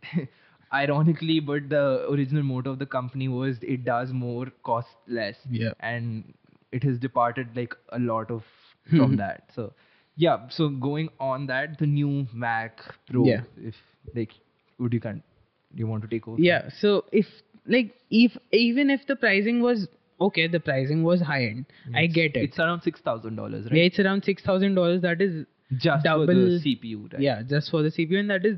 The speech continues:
Speaker 2: double the entire cost that if you were to assemble it
Speaker 1: Individually
Speaker 2: Yeah.
Speaker 1: from, like, piece by piece.
Speaker 2: Yeah.
Speaker 1: And
Speaker 2: So
Speaker 1: that's
Speaker 2: most
Speaker 1: the,
Speaker 2: people
Speaker 1: and by the way, the six thousand dollars is just the basic one, which is
Speaker 2: Yeah.
Speaker 1: virtually no use for a professional.
Speaker 2: Hmm.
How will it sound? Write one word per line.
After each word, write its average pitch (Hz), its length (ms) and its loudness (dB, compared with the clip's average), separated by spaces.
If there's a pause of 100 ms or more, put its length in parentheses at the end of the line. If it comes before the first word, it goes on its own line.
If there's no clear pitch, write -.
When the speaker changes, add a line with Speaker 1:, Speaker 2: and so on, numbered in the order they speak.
Speaker 2:
double 165 400 0
the 175 240 2 (160)
entire 143 360 0 (120)
cost 160 180 0 (760)
that 143 140 0 (560)
if - 180 2
you 190 220 2 (240)
were 160 100 2
to 165 120 0
assemble 143 420 -2
it 139 240 -2 (640)
Speaker 1:
Individually 135 520 0
Speaker 2:
Yeah. 110 340 -4 (100)
Speaker 1:
from, 107 320 -16
like, 113 120 -8 (160)
piece 127 160 -2
by 101 140 -12
piece. - 320 -20
Speaker 2:
Yeah. 135 180 2 (520)
Speaker 1:
And - 60 4
Speaker 2:
So - 40 10
Speaker 1:
that's 220 160 6
Speaker 2:
most 240 120 6
Speaker 1:
the, 247 60 2
Speaker 2:
people 240 220 6
Speaker 1:
and 202 100 8
by 175 140 0
the 208 60 -6
way, 262 120 2
the 226 100 -2
six - 240 -10
thousand 202 280 0
dollars 196 340 0
is 175 160 -2
just 151 220 0
the 175 120 2
basic 131 680 0
one, 127 260 -2
which 143 220 -2
is 143 180 -4 (440)
Speaker 2:
Yeah. 147 260 6
Speaker 1:
virtually 175 360 2
no 156 200 2 (100)
use 147 280 4
for 143 100 0
a 131 120 -4
professional. 110 480 -6 (200)
Speaker 2:
Hmm. 135 300 4